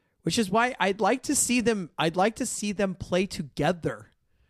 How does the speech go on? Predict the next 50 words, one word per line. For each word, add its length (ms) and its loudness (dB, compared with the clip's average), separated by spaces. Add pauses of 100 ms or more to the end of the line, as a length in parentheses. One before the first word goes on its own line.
(240)
to 100 -6
see 160 2
if 100 2
we 100 2
can 180 0
get 300 0
some 220 -4
sort 260 0
of 120 -4
chemistry 500 -2
going 460 -2 (320)
instead 240 -2
of 160 -8
bouncing 540 2
them 280 0 (160)
up 160 2
and 160 -2
down 220 2
the 80 2
lineup. 540 2 (400)
They're 200 2
on 120 2
the 60 2
fourth 300 2
line, 140 -2
they're 120 0
on 80 2
the 60 2
first 320 0
line, 140 2
they're 140 2
on 80 2
the 80 2
second 260 0
line, 140 -2
they're 120 2
on 60 2
the 40 -
third 240 0
line. 280 -6 (520)
I 60 0
mean, 140 2 (500)
if 140 -6
these 160 -2
guys 160 0
are 20 -12
gonna 140 2
have 120 2
growing 380 4
pains, 580 -8